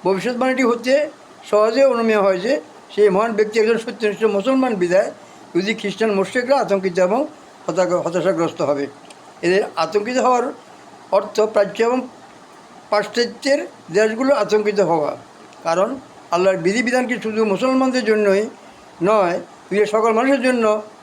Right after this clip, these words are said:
তিনি প্রতিষ্ঠা করতে চেষ্টা করবেন, যে কারণে ইহুদি, খ্রিস্টান ও মুশরিকদের প্রধান প্রতিবন্ধক হিসেবে তিনি আবির্ভূত হবেন। উক্ত ব্যক্তি আর কেউ নন, বরং নবী করিম সাল্লাল্লাহু আলাইহি ওয়াসাল্লাম ঘোষিত ইমাম মাহদি হওয়াই স্বাভাবিক।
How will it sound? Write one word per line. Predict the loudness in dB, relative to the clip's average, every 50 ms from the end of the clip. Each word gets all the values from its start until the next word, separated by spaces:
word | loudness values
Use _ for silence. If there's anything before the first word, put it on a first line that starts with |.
| -20 -20 -8 -6
তিনি | -4 -4
প্রতিষ্ঠা | 0 0 0 0 2 0 0
করতে | 0 0 -4 -4 -10 -8
চেষ্টা | -8 -8 -6 -4 -6
করবেন, | -4 -4 -4 -2 -2 -4 -6 -6 -10 -16 -20 -20 -20 -20 -20 -20 -20 -8 -2
যে | -2 2
কারণে | 2 2 2 2 0
ইহুদি, | 2 2 2 2 2 0 0 -2
খ্রিস্টান | -2 -4 -6 -6 -2 0 2 2
ও |
মুশরিকদের | 2 2 0 0 -2 -6 -4 -4 -4 -4
প্রধান | -2 -4 -2 0 0 0 0 0
প্রতিবন্ধক | -2 -2 -2 0 -2 0 0 2 0 0 -2 -4 -10 -18 -20 -20 -20 -20 -6
হিসেবে | -2 0 2 2 2
তিনি | 2 0 0 0
আবির্ভূত | 0 2 2 0 0 0 -4 -6
হবেন। | -2 -2 -2 -2 -2 -6 -8 -14 -20 -20 -20 -20 -20 -20 -20 -10 -10
উক্ত | -10 -4 -2 -2
ব্যক্তি | 0 0 -2 -2 -2 0 0
আর | 0 0
কেউ | 2 2 2 2
নন, | 2 2 0 0 -2 -6 -10 -20 -20 -14 -4 0
বরং | 0 2 2
নবী | 2 0 0
করিম | 0 0 0 2 0 0
সাল্লাল্লাহু | 0 0 2 2 2 2 0 0
আলাইহি | 2 2
ওয়াসাল্লাম | 0 0 0 0 0 2 2 2
ঘোষিত | 2 0 -6 -18 -20 -20 -20 -16 -8 -6 -4 0
ইমাম | 0 0 2
মাহদি | 2 2 2 2 2 2 0
হওয়াই | 0 0 0 -2 -2
স্বাভাবিক। | -2 -2 0 0 0 -2 -4 -12